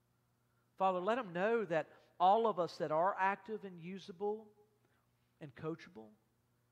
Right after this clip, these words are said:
we have all been in seasons of our lives where they have been.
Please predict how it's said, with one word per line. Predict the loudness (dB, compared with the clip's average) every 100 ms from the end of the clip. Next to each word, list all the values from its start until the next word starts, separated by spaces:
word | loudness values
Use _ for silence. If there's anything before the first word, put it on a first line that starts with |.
| _
we | -2
have | -2 2
all | 2 2
been | 0 -2 -2 -2
in | -8
seasons | -10 -8 -8 -10 -10
of | -4
our |
lives | 0 2 0 0 -4
where | -6 -4 -4 -10 -18 -12
they | -6 -4
have | -4 -8 -14
been. | -20 -20